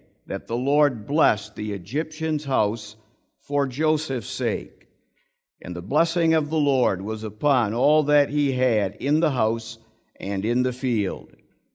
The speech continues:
And he left all that he had in Joseph's hand, and he knew not aught he had, save the bread which he did eat. And Joseph was a goodly person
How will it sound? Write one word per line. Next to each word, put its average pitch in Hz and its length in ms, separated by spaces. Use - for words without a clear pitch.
And - 160
he 131 140
left 160 380
all 139 220
that 147 200
he 147 240
had 127 560
in 127 240
Joseph's 135 600
hand, 101 580
and 87 160
he 117 160
knew 156 280
not 151 380
aught 139 340
he 127 240
had, 110 520
save 131 540
the 95 80
bread 139 480
which 143 380
he 139 240
did 123 400
eat. 107 360
And 82 220
Joseph 135 640
was 120 240
a 104 80
goodly 156 560
person 123 580